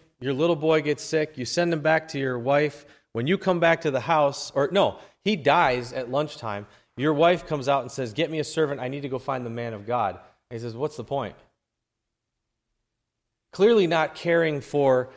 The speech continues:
the needs of his wife or caring and understanding some of the needs that would take place there. But rather than hit him over the head with a frying pan or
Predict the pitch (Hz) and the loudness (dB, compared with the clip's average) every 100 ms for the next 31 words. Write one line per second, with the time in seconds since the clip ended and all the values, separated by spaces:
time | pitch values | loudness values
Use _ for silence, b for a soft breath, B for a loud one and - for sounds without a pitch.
0 | B - 117 135 147 156 151 127 - - | B -10 -6 -2 0 0 -2 -4 -10 -4
1 | 131 110 123 107 127 143 135 131 131 120 | -4 -2 -6 -4 2 2 2 -2 -2 -2
2 | 120 - 151 147 143 120 117 139 131 - | -4 -4 0 0 0 -4 -2 -2 -2 -4
3 | 147 147 131 - 131 117 117 120 110 117 | -4 -4 -6 -6 -8 -6 -6 -6 -8 -10
4 | 110 - 120 - 113 104 - 92 107 - | -12 -10 -12 -8 -8 -8 -10 -12 -12 -14
5 | _ _ _ _ _ _ _ _ _ - | _ _ _ _ _ _ _ _ _ 0
6 | 185 180 170 180 226 233 240 170 180 165 | 0 2 0 2 2 4 2 2 2 2
7 | 160 156 143 _ _ _ _ _ _ _ | 0 -4 -10 _ _ _ _ _ _ _
8 | _ - 170 190 180 175 165 139 156 147 | _ -2 2 4 4 2 2 2 0 0
9 | 113 - 147 127 110 - 98 98 107 127 | -4 -2 -2 -2 -6 -8 -6 -6 -6 0
10 | 120 117 - | 2 2 -2